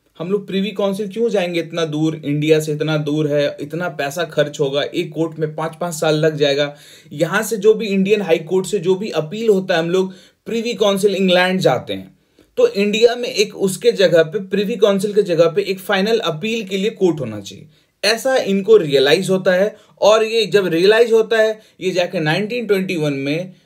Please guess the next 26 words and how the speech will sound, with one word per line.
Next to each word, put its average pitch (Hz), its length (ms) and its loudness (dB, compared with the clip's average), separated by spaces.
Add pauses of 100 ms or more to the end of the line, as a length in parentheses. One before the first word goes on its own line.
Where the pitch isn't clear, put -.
(380)
देखो 110 200 -8
कब, 160 280 -4
नाइनटीन 180 440 -2
ट्वेंटी 190 280 -2
वन 175 120 0
में 196 80 -4
सेंट्रल 196 400 2
लेजिस्लेटिव 185 600 0
असेंबली, 170 300 -2
हमारे 151 300 0
देश 151 180 0
का 160 100 0
जो 143 80 0
लेजिस्लेटिव 160 500 -2
असेंबली, 175 300 -4
वहाँ 175 340 -6
पे 202 100 0
एक 160 240 -4
रिजोल्यूशन 208 520 0
इंट्रोड्यूस 180 500 -6
कर 139 120 0
देते 110 320 -10
हैं, - 100 -20 (540)
एक 151 180 -4
रिजोल्यूशन 151 540 0
ये 202 320 2